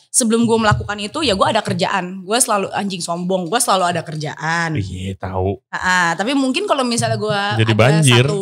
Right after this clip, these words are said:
Speaker 1: perusahaan yang lebih legit gitu
Speaker 2: Ah.
Speaker 1: kan ya, tertulis, terus kayak terdaftar. Kliennya lebih banyak.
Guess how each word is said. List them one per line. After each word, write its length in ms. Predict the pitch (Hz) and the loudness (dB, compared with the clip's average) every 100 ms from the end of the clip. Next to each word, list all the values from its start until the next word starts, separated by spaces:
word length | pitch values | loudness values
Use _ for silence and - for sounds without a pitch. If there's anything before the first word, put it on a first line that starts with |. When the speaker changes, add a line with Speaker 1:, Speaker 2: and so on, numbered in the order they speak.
| 196 202 - _ | -4 -4 -8 _
Speaker 1:
perusahaan 400 | 208 196 202 196 | -6 -4 -2 -2
yang 300 | 202 196 190 | -2 -4 -4
lebih 240 | 190 185 | -4 -2
legit 380 | 196 170 147 247 | -2 -4 -2 -2
gitu 140 | 262 196 | 0 0
Speaker 2:
Ah. 160 | 190 | 0
Speaker 1:
kan 160 | 180 175 | -2 -6
ya, 220 | 170 170 | -6 -6
tertulis, 720 | 175 - 175 160 160 180 185 185 | -6 -10 -10 -6 -4 -2 -2 -4
terus 240 | 180 180 | -6 -6
kayak 220 | - 156 | -4 -6
terdaftar. 720 | 160 165 143 143 - 175 185 - _ _ _ _ _ _ _ _ _ _ _ _ | -6 -6 -6 -6 -4 0 0 -4 _ _ _ _ _ _ _ _ _ _ _ _
Kliennya 260 | - 170 196 | -6 -2 -2
lebih 180 | 220 190 | -2 0
banyak. 380 | 175 202 208 | 0 0 -2